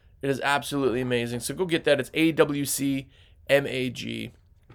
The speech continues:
American Window Cleaner Magazine. Yeah. So today we are talking about the ten things that I wish I knew.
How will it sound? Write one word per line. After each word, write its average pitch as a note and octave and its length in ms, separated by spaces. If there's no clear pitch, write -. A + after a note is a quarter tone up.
American B2 280
Window A2 140
Cleaner G#2+ 200
Magazine. - 380
Yeah. - 800
So D4+ 240
today D4 320
we B3 180
are A3 320
talking G#3+ 400
about F3 200
the D#3+ 60
ten C4+ 440
things F#3+ 460
that D#3+ 120
I D3 60
wish D#3+ 260
I D#3 140
knew. B2+ 540